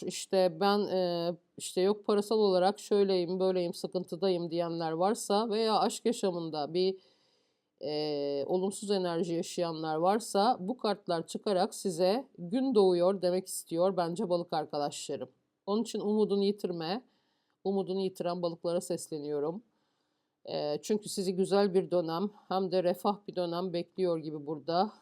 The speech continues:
Ee, bir zenginlik içinde oturduğunuzu ya da oturacağınızı görüyorum. İş yaşamında olaylar güzel gelişebilir. Hem takdir toplayıp hem para toplama gibi bir durum da görüyorum burada.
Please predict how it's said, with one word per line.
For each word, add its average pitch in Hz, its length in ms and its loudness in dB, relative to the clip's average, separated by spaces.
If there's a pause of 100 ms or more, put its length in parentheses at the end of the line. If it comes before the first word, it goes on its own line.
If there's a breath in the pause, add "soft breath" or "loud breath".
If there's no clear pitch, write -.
(120)
Ee, 147 540 -4
bir 190 80 0
zenginlik 190 580 0
içinde 185 340 -4
oturduğunuzu 170 760 -4
ya 180 160 2
da 160 40 -2
oturacağınızı 170 760 -4
görüyorum. 160 580 -2 (800)
İş 220 200 -2
yaşamında 214 540 2
olaylar 190 500 4
güzel 190 420 2
gelişebilir. 175 880 -2 (840)
Hem 233 200 2
takdir 262 360 2
toplayıp 254 580 2
hem 226 220 2
para 214 260 4
toplama 196 880 2
gibi 190 300 0
bir 180 180 2
durum 196 240 0
da 190 60 2
görüyorum 165 560 -2
burada. 165 440 -2